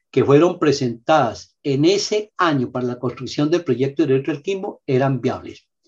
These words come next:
Además, tiene en cuenta por su alto impacto, no solo para el desarrollo agrícola de la región, el cual era, eh, insustituible dado que se iban a inundar las mejores que-, tierras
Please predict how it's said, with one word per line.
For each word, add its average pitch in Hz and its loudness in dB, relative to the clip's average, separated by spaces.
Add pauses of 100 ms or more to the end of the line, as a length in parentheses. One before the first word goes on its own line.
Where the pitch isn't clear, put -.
(380)
Además, 123 -4
tiene 143 2
en 139 0
cuenta 143 0
por 117 -2
su 117 -4
alto 123 0
impacto, 151 -2 (440)
no 120 -6
solo 139 0
para 131 2
el 104 -2
desarrollo 117 -2
agrícola 127 0
de 117 -10
la 107 -6
región, 135 -2 (560)
el 107 -12
cual 120 -2
era, 123 2
eh, 113 -12
insustituible 127 0
dado 139 4
que 131 -6
se 113 -6
iban 120 -4
a 123 -2
inundar 107 -4
las 127 -2
mejores 113 -4
que-, 123 -10
tierras 120 -6